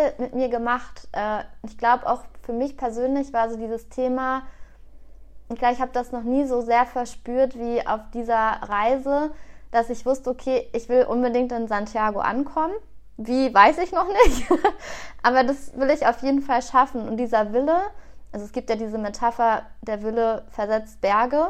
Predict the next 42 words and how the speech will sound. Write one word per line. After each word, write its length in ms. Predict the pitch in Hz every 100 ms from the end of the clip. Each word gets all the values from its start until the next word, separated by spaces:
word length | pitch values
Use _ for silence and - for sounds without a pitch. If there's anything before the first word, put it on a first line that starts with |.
| 415 - - -
Und 140 | 233 220
das 80 |
hab 100 | 254
ich 160 | 240 240
wirklich 320 | 240 269 277
das 160 | - -
erste 380 | - 254 - 254
Mal 300 | 233 226 226
so 100 | 233
für 180 | -
mich 420 | 226 226 254 - - - -
richtig 680 | 247 285 - 285 311 - - - - - - -
gespürt. 800 | 247 - - 269 254 196 190 -
Also 200 | 208 220
dieses 380 | 220 233 233 -
Gefühl, 420 | 220 - 285 311 302
am 160 | 226 226
Ende 280 | 214 277 262
angekommen 460 | 233 262 262 254
zu 180 | 247 247
wa-, 200 | 233 233 -
sein. 360 | 226 233 254
Also 160 | 214 208
ich 100 | 220
hatte 140 | 220
dann 160 | 214 208
nachher 260 | 214 220 -
auch 120 | - -
große 300 | - 247 285
Knieschmerzen 1040 | - 247 254 - 202 208 214 - 214 214
und 220 | - 208 - - - - -
also 200 | 220 233
es 100 | 233
war 220 | 240 220
auch 160 | 269 -
okay, 420 | 247 - 269 269
dass 200 | 247 277
es 120 | 269
dann 160 | 233 240
irgendwann 360 | 214 254 247
vorbei 440 | 277 247 220 247 320
war. 200 | 339